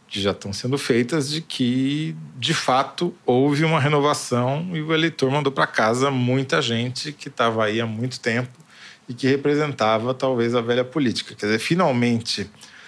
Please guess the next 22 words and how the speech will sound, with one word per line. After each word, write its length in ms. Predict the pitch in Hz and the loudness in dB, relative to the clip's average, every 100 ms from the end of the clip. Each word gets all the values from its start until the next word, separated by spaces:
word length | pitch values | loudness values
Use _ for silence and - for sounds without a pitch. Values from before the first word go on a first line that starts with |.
| - | -4
parte 540 | - 151 160 131 - 135 | 2 4 2 0 -2 -2
do 360 | 113 127 123 | 2 2 2
desejo 760 | 113 117 95 120 135 120 120 110 | 2 0 2 2 4 2 0 -2
de 440 | 101 110 107 107 104 | -2 -2 0 0 -2
mudança 560 | 110 104 127 135 - | -2 2 2 2 0
na 100 | 117 | 0
representação 800 | 117 117 120 120 113 107 117 104 | 0 0 0 0 -2 -4 -4 -4
que 200 | 104 123 | -2 0
o-, 180 | 113 117 | 0 0
havia, 720 | 110 107 98 117 123 107 95 - | 0 -2 0 2 2 2 -2 -4
foi 140 | - | -2
expresso 600 | 113 - 104 101 - - 123 | -2 0 0 0 -2 -8 -4
nas 460 | 104 98 95 95 | -2 0 -2 -4
ruas 360 | - 131 107 98 | 0 0 2 0
em 60 | 110 | 0
dois 180 | 101 | 0
mil 100 | 117 | 0
e 40 | 135 | -2
treze, 420 | 135 151 165 170 | 0 2 2 0
finalmente 540 | 165 170 170 139 143 | -2 -2 0 -2 -4
se 220 | - - 147 | -6 -6 -4
concretizou 880 | 165 143 143 139 175 143 135 175 | -2 0 -2 -2 0 2 2 0